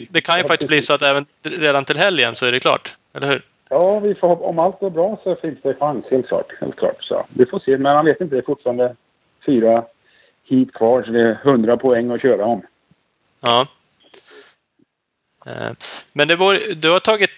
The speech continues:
Speaker 1: titlar förut, va? Åtminstone med, du, när det är San Manuel-teamet där. Var det med Stewart du tog titlar? Tog du titlar med Chad Reed också?
Speaker 2: Ja, med bägge två.
Speaker 1: Med bägge två där?
Speaker 2: Med bägge. Jajamän,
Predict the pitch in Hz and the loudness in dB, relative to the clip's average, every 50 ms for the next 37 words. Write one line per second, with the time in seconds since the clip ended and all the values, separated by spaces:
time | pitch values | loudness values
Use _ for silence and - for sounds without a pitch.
0 | _ _ _ _ _ - 202 190 - - - _ - 170 170 170 165 - - 180 | _ _ _ _ _ -2 -2 -2 -2 -4 -12 _ -4 -2 0 0 0 0 0 2
1 | 156 165 226 302 - - 135 127 123 - 151 147 - - - 190 214 220 202 196 | 2 2 2 0 0 0 0 0 0 0 0 -2 -2 0 -2 -2 -2 0 0 0
2 | 190 175 165 160 160 160 165 165 170 175 165 156 156 156 156 156 156 151 - 165 | 2 2 2 2 2 0 0 -2 -2 -2 -4 -2 0 0 2 2 2 2 2 0
3 | 165 160 160 160 160 160 160 160 151 143 143 - - 180 202 233 214 185 - - | 0 0 0 -2 -2 0 0 0 0 0 -2 -2 -2 -2 -2 0 -2 -4 -2 -2
4 | - - - 123 - - - _ _ _ - 143 156 175 175 - - - 170 196 | -2 -2 -2 -4 -8 -14 -20 _ _ _ -2 -2 0 0 0 -2 0 0 0 0
5 | 247 247 185 165 139 - 139 - - 135 - - - - 123 - - - 143 139 | 0 0 -2 -2 -2 -4 -4 -2 -2 -2 -2 -4 -4 -6 -4 -4 -4 -4 -6 -6
6 | 139 - 151 - - 143 139 139 - 143 135 123 139 175 247 262 185 143 - - | -2 -2 -2 -2 -2 -2 -2 -2 0 0 0 0 0 0 0 -2 -4 -4 -4 -4
7 | - 220 233 190 - - _ _ _ _ _ _ _ _ _ 139 143 151 147 165 | -2 -2 -4 -4 -6 -12 _ _ _ _ _ _ _ _ _ 0 0 0 0 -2
8 | 160 160 156 131 127 - 117 110 - - - _ _ _ _ _ _ _ _ _ | -2 -2 -2 -2 -2 -6 -8 -10 -12 -14 -18 _ _ _ _ _ _ _ _ _
9 | _ _ _ - 139 135 139 139 139 - 165 156 135 - 123 123 113 98 95 - | _ _ _ -12 -6 -2 -2 -2 0 0 -2 -2 -2 -2 -4 -6 -8 -10 -12 -16
10 | _ _ _ _ _ - 104 101 110 117 98 - | _ _ _ _ _ -8 -6 -4 -4 -6 -6 -8